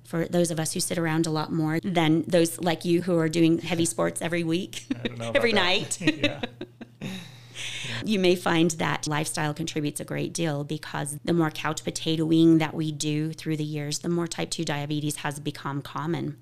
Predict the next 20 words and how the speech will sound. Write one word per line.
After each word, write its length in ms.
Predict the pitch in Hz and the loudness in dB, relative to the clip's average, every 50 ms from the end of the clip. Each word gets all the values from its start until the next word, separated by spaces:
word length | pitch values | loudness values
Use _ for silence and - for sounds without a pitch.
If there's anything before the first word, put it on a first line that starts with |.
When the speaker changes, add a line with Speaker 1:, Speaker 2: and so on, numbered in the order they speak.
| - - _ _ _ _ _ - | -18 -20 _ _ _ _ _ -6
Speaker 2:
All 80 | 135 135 | -2 -2
right. 160 | 123 113 - - - - - _ _ _ - - _ | -2 -2 -4 -8 -18 -20 -20 _ _ _ -20 -20 _
So 200 | - - 147 139 | -2 0 2 2
if 140 | 135 - - | 2 0 -4
you 120 | 170 190 | -8 -4
could 160 | - - 185 | -4 -4 -4
have 500 | 135 135 139 135 135 135 127 120 113 135 | -2 0 0 2 2 2 0 0 -2 -8
one 380 | - - 175 131 123 139 143 147 | -12 -10 -4 0 2 4 4 4
other 200 | 147 135 139 131 | 4 4 4 2
leader 280 | 120 123 127 123 120 | 2 2 2 2 2
in 120 | 117 110 104 | 2 0 -2
healthcare 600 | 95 107 113 117 113 - - - 117 101 104 123 | -2 -2 -2 -2 -2 -4 -4 -4 -2 -2 -2 -2
on 240 | 123 110 110 110 107 | -2 -2 -2 -2 -4
this 160 | 104 98 - | -4 -6 -8
podcast 840 | - - 113 110 104 - - - 110 98 95 - - - - 185 160 | -10 -8 -8 -8 -8 -8 -10 -10 -8 -8 -8 -10 -12 -12 -14 -12 -10
and 140 | 135 110 | -8 -4
ask 240 | 104 104 104 - - | -4 -4 -4 -4 -4
that 180 | - 104 107 - | -6 -6 -6 -6
person 360 | - - 104 - - 104 98 | -6 -6 -4 -4 -4 -4 -6
questions, 800 | 98 - - 101 95 - - - 110 98 95 92 95 - - - | -6 -4 -4 -4 -4 -6 -6 -6 -4 -4 -4 -4 -4 -6 -6 -8